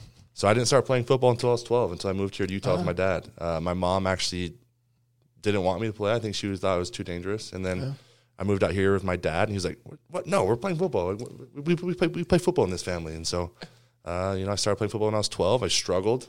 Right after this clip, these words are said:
Speaker 1: I was not good. It was hard for me to grasp. Um, but, you know,
Speaker 2: Being a big guy, kinda stereotypical, you're a lineman, go over and get in that line.
Speaker 1: Yep, pretty much. It's just, hey, s-,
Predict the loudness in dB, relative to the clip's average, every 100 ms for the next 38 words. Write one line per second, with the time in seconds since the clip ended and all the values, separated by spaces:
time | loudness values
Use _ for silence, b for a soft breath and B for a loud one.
0 | -10 -8 -6 -4 -6 -6 -6 -4 -4 -6
1 | -10 -8 -4 -4 -4 -8 -6 -4 -4 -2
2 | 0 0 -2 -10 _ -8 -6 -4 -6 -10
3 | b b b b b b -8 -4 -4 -10
4 | _ -4 0 0 0 -2 -2 -2 -4 -4
5 | -4 -2 -2 -2 -2 -4 -4 -4 -4 -2
6 | -2 -2 -2 -4 -6 -4 -4 -4 -6 -8
7 | -8 -10 -8 -6 -6 -6 -10 0 0 0
8 | -2 0 0 2 0 0 0 0 2 2
9 | 2